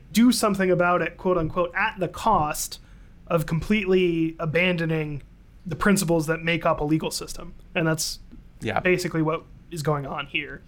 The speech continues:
Speaker 1: So
Speaker 2: Yeah, so actually, you know, this and sort of our Hall of Shame topic were both jurisdictional topics.
Speaker 1: Yep.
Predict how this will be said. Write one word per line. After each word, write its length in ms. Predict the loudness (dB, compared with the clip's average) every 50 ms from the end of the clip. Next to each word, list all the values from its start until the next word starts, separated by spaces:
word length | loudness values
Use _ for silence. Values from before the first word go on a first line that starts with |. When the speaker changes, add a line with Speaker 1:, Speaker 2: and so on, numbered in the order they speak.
| -20 -14 -4 0
Speaker 1:
So 200 | 0 0 0 0 0
Speaker 2:
Yeah, 120 | 0 0
so 140 | 4 6 8
actually, 320 | 8 8 6 2 0 0 -2
you 100 | 0 0
know, 40 | 0
this 340 | 4 8 8 8 8 8 2
and 280 | -2 2 4 4 6 6
sort 180 | 4 4 4 6
of 80 | 6 6
our 120 | 6 6
Hall 200 | 8 6 6 6
of 80 | 4 0
Shame 260 | -2 -2 -2 -2 0
topic 380 | 0 0 0 0 0 -4 -6 -4
were 100 | -2 2
both 240 | 4 2 2 2 2
jurisdictional 760 | 2 2 2 2 0 -2 -2 -2 -2 -2 -10 -10 -12 -18 -20 -20 -20 -20 -16 -6
topics. 420 | -4 -4 -4 -4 -6 -10 -12 -6 0
Speaker 1:
Yep. 220 | 2 2 2 2